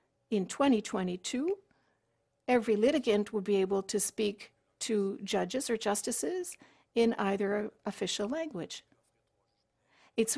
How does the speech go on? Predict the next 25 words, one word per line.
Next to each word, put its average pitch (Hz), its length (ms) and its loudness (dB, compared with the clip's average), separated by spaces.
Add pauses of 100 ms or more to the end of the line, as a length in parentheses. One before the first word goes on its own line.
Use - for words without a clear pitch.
regrettable 233 720 2
that 190 200 -2
the 208 80 -2
Court 196 280 0
of 190 80 -4
Appeal 196 360 2
was 208 260 2
un-, 220 140 0 (140)
unable 240 340 6
to - 160 -6
provide 185 500 -2
three 202 220 0
bilingual 180 540 -2
judges. 269 600 -6 (2000)
But, - 340 2 (500)
as 214 220 4
my 196 180 2
colleague 190 540 -2 (240)
said, - 540 -2 (500)
the 226 220 -2
impact 247 720 0 (400)
of 190 160 0
such - 260 -2
a 185 40 -2
declaration, 175 800 -4